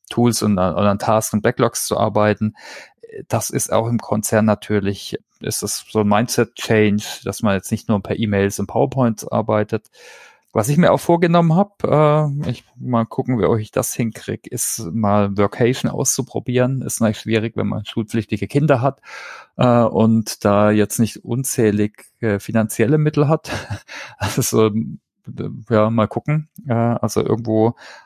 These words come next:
dann teilweise zu arbeiten, aber dann auch noch Spaß zu haben. Äh, muss ja nicht immer hier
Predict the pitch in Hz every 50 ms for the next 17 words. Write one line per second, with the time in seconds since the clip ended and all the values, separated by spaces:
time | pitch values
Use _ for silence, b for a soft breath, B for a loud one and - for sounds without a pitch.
0 | B B B B _ _ - 107 107 104 110 107 107 107 107 104 104 - - 120
1 | 113 113 113 107 104 - - 95 - - - 104 95 - - 107 101 104 101 95
2 | 98 101 101 - 110 101 98 95 98 95 92 92 98 95 92 92 95 95 92 -
3 | 113 104 101 - - - 107 110 110 - - - 104 98 107 117 127 139 143 -
4 | _ _ - 131 113 117 117 117 113 110 117 101 98 113 - - 104 101 107 110
5 | 110 - - 117 107 104 101 110 107 104 95 - 107 107